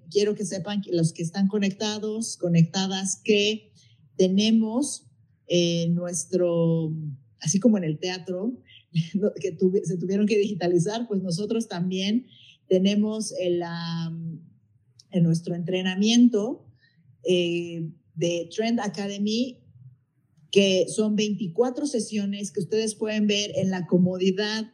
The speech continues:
de su casa, en el horario y país en el que estén. Eso sí, está en español, orgullosamente hecho en español, porque hay poco contenido en este idioma. Tienen ahora el acceso, no, no, no, no necesitan,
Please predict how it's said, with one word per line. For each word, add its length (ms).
de 120
su 220
casa, 400
en 100
el 140
horario 380
y 80
país 460
en 180
el 120
que 80
estén. 460
Eso 200
sí, 260
está 240
en 80
español, 680
orgullosamente 840
hecho 220
en 80
español, 540
porque 200
hay 120
poco 280
contenido 800
en 220
este 280
idioma. 720
Tienen 300
ahora 320
el 80
acceso, 480
no, 120
no, 200
no, 100
no 180
necesitan, 720